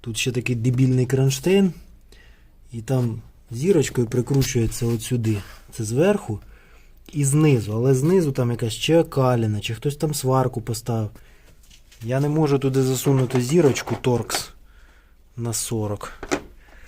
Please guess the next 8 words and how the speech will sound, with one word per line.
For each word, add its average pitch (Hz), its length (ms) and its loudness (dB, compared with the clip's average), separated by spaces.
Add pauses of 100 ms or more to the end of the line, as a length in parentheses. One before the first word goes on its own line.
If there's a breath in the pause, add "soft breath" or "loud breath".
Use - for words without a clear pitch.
(300 soft breath)
От, 107 260 -12
прийшлось 127 400 -2
просто 127 400 -4
цю 120 160 -4
железяку 120 600 2
відігнути 123 720 6 (160)
в - 40 -14
сторону 107 520 -2